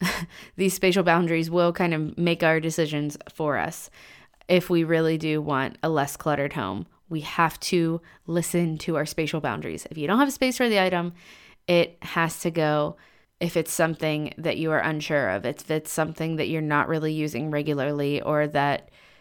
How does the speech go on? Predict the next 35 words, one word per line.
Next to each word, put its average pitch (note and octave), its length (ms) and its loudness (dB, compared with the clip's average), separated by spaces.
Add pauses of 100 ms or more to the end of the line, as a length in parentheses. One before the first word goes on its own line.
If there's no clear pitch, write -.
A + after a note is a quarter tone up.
(220)
you've D#3+ 340 0
used F3 260 2
in F#3 100 0
the F3 60 2
past, D3 520 -2
but D3+ 140 -2
it's - 140 -8
kind D3+ 260 -4
of D3 340 -6 (240)
come E3+ 220 2
to F3+ 100 4
its E3 140 0
end D#3 300 0
of D3+ 240 0
holding D3+ 300 -2
space C#3 300 -6
in C#3 80 -8
your C#3 100 -6
home. - 280 -8 (2000)
The G#3 120 4
next G#3+ 240 2
question A3+ 300 4
is, F3+ 240 2
"Why F3 280 4
am G#3 100 4
I G3+ 80 4
having F3+ 300 2
a E3+ 40 0
hard E3 200 2
time D#3 280 -2
letting D3 280 -2
go C#3 160 -2
of C#3+ 100 -4
the A3 140 4
item?" A3 340 0